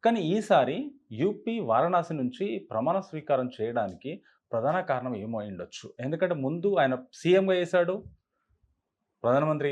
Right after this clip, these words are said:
చేసిండు, గుజరాత్ను కూడా ఎంతో డెవలప్ చేసిన వ్యక్తి. ముందు బ్యాడ్ నేమ్ వచ్చినా తర్వాత చేసినా సరే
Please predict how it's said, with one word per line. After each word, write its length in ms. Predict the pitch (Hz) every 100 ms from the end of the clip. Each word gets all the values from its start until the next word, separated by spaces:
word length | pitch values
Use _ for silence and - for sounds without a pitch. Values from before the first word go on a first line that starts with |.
| 139
చేసిండు, 340 | 139 135 131 147 - - _ _ _ _ _ _ 117
గుజరాత్ను 460 | 123 170 180 175 156
కూడా 180 | 160 196 247 - _ - 120
ఎంతో 160 | 147 165
డెవలప్ 260 | 139 135 123
చేసిన 160 | - 95
వ్యక్తి. 240 | 107 - 160 190 _ _ 120
ముందు 220 | 139 190 175
బ్యాడ్ 180 | 123 127
నేమ్ 140 | 160 151
వచ్చినా 220 | - 175 220 - -
తర్వాత 240 | 147 147 147 143
చేసినా 240 | 131 131 139
సరే 140 | 156